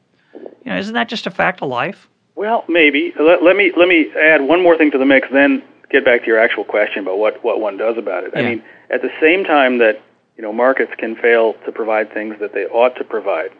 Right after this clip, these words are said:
Speaker 2: again, ought in the sense that the benefits are in excess of the costs,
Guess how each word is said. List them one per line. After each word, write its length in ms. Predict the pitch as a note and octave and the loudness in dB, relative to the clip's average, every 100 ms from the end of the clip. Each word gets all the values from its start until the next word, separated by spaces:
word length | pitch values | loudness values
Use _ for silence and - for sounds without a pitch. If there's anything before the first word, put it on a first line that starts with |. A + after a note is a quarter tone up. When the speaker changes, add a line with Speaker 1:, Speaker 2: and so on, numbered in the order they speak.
| - | -12
Speaker 2:
again, 280 | A2+ A2 G2+ | -8 -6 -2
ought 260 | A2+ A2 | 2 2
in 120 | A2+ G#2+ | 0 -6
the 80 | - | -10
sense 200 | G#2+ G#2 | -12 -12
that 100 | G2+ | -12
the 80 | G2 | -12
benefits 560 | - A2 G#2+ G2+ G2+ G2+ | -8 -6 -6 -6 -8 -10
are 180 | G2 - | -12 -14
in 80 | A2 | -10
excess 260 | G#2+ - A2 | -8 -10 -12
of 120 | - - | -16 -18
the 80 | - - | -20 -18
costs, 500 | - A3 D3+ - | -2 2 2 -2